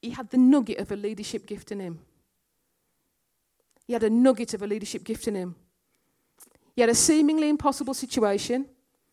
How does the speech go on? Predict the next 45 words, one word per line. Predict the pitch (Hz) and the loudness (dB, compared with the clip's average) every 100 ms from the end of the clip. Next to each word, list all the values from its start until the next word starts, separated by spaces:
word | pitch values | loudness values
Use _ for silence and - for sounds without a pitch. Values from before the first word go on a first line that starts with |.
| _ | _
He | 226 | -4
had | 220 | 0
no | 233 285 349 | 4 6 6
resources | 330 262 233 233 247 | 4 4 2 0 -4
at | 269 | -4
the | 233 | -4
start. | - 190 185 233 - - - | -2 0 0 -2 -4 -10 -4
He | |
had | 240 | -4
such | 269 262 | -4 -4
a | 240 | 0
random | 240 339 392 359 320 | 2 2 4 2 4
group | 302 294 | 2 0
of | 269 | -2
people, | - 277 262 208 208 - - - | 0 0 0 -4 -4 -12 -8 2
but | 240 | 4
he | 262 | 4
ends | 277 302 285 | 2 2 0
up | - | -4
having | 247 240 | -4 -4
his | 226 220 | -6 -2
heart | 285 285 233 | 4 4 2
dislocated | 269 - 247 220 214 214 208 - | -2 -4 -6 -6 -6 -8 -8 -8
and | - 220 | -2 0
being | 233 220 | 0 2
broken | 247 247 254 269 | 2 2 2 0
by | 240 233 | 0 0
God | 214 202 202 - _ | 0 0 -2 -8 _
for | 233 | -10
the | 220 | -8
things | - 220 208 208 | -6 -6 -4 -8
of | 180 | -8
God. | 202 175 175 - - | -4 -4 -6 -14 -6
And | 226 | -4
if | 233 | -2
you | |
don't | 220 262 277 277 | 0 2 2 6
believe | 262 247 | 6 6
me, | 240 226 | 2 -4
read | 180 262 - | -4 -2 0
the | 269 | 0
rest | 269 - | 0 -2
of | 220 | -8
the | 226 | -6
book, | 190 180 - - | -4 -6 -10 -20